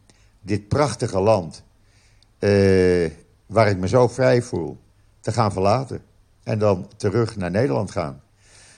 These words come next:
En dan kan je wel zeggen, "Ja, in Nederland is het ook niet, eh, eh, allemaal zoals het moet zijn." Nee, ik weet het. Ik hou de Nederlandse media ook bezig, eh, be-, bij.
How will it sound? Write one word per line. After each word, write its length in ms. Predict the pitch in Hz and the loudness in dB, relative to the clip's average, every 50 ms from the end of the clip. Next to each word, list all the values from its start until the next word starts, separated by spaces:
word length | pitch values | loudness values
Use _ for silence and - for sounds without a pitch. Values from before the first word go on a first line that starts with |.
| _ | _
En 100 | _ - | _ -4
dan 80 | 110 113 | -4 2
kan 100 | - 123 | 4 4
je 80 | 117 | 6
wel 100 | 101 104 | 6 4
zeggen, 280 | 101 - 117 107 104 110 | 2 2 2 2 2 4
"Ja, 140 | 107 110 101 | 4 4 4
in 80 | 98 | 4
Nederland 380 | 98 110 113 113 104 104 101 - | 2 2 2 2 2 0 0 0
is 120 | 98 87 | -2 -4
het 100 | 80 85 | -4 -2
ook 160 | 104 131 143 127 | 0 0 0 0
niet, 300 | 135 127 - - - - | -4 -8 -10 -10 -2 0
eh, 200 | 110 95 87 82 76 - 147 - _ _ _ _ _ _ | 2 2 2 2 -2 -6 -10 -18 _ _ _ _ _ _
eh, 920 | - 120 98 90 87 85 82 82 82 85 80 - - - - - 71 - | -10 -6 -6 -4 -4 -4 -4 -6 -6 -8 -10 -10 -12 -14 -14 -16 -16 -14
allemaal 400 | - - 107 95 85 90 85 85 | -8 -6 -6 -4 -4 -2 -4 -2
zoals 260 | 82 98 87 80 76 | -2 0 -2 0 -2
het 100 | 85 85 | -4 -6
moet 200 | 78 78 76 71 | -6 -8 -10 -6
zijn." 340 | - 98 85 82 95 101 - | -4 -2 -2 -2 -2 -4 -2
Nee, 260 | 110 117 131 131 - | 0 0 0 0 -4
ik 220 | - - - 104 92 | -6 -6 -6 -4 -2
weet 240 | 95 110 120 - | 0 0 0 0
het. 240 | - 139 107 - - _ _ _ _ _ _ _ | -4 -8 -8 -10 -18 _ _ _ _ _ _ _
Ik 120 | - 113 98 | -10 -4 0
hou 180 | 107 107 104 | 2 2 2
de 80 | 95 95 | 2 0
Nederlandse 880 | 101 104 110 110 95 92 98 98 - - 107 98 95 90 87 87 87 - | 2 2 2 2 2 0 -2 -2 -2 -2 0 0 2 2 2 0 -2 -2
media 460 | 98 104 101 95 90 92 90 85 85 | 0 0 0 0 2 0 0 0 0
ook 260 | - 120 123 127 104 | 2 0 0 0 2
bezig, 360 | 95 107 101 95 90 90 98 - | 0 2 2 2 0 -4 -8 -6
eh, 180 | - 101 98 95 87 85 85 | -2 -2 0 0 -2 -2 -2
be-, 200 | 101 104 98 - - _ _ _ | -2 -2 -2 -2 -8 _ _ _
bij. 440 | _ 98 90 104 98 95 95 98 101 | _ -6 -2 0 0 0 -2 -4 -8